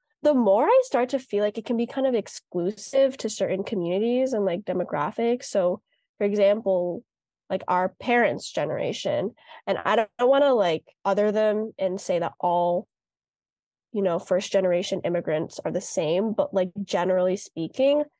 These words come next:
therapy isn't the first thing that they think of when, you know, like, they think of resolving mental health issues, and they don't even, maybe even recognize certain things as, like, mental health issues. So just interested in, like,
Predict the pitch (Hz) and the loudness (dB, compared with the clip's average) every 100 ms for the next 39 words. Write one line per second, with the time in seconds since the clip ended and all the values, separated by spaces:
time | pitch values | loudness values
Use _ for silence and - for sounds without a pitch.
0 | _ _ - 190 190 214 - 196 190 - | _ _ 0 2 2 0 0 0 -2 -4
1 | 202 - - 170 196 - - - 170 160 | -8 -8 -4 -2 -2 -6 -18 -8 -4 -2
2 | 156 143 98 80 - 127 202 180 165 185 | -4 -4 -4 -6 -4 -4 -4 -4 -2 -2
3 | 170 - 156 156 233 - _ _ _ _ | -4 -4 -4 -4 -6 -12 _ _ _ _
4 | _ _ _ _ 226 170 175 - _ - | _ _ _ _ -2 -2 -2 -6 _ -20
5 | - - - - 233 _ - 196 202 208 | -16 -16 -18 -16 -16 _ -2 0 0 0
6 | 185 185 185 - _ - 202 185 196 196 | 0 0 -2 -10 _ -4 0 2 2 0
7 | 185 196 202 180 - - _ _ _ _ | -2 -2 -4 -4 -6 -14 _ _ _ _
8 | _ 233 277 240 190 196 - 202 196 196 | _ 0 2 2 2 0 -2 0 4 4
9 | 196 185 180 - 180 180 180 175 175 190 | 4 2 0 -2 -4 -2 -2 -2 -2 -2
10 | 185 170 - 190 190 202 202 202 196 196 | -2 -2 -2 -4 -2 -4 -4 -4 -4 -4
11 | 190 196 196 - 190 190 - 180 170 180 | -6 -8 -8 -6 -4 -4 -2 -2 -2 -4
12 | _ _ _ - 269 262 269 330 403 415 | _ _ _ -6 -2 2 2 2 2 4
13 | 403 311 202 | 4 4 2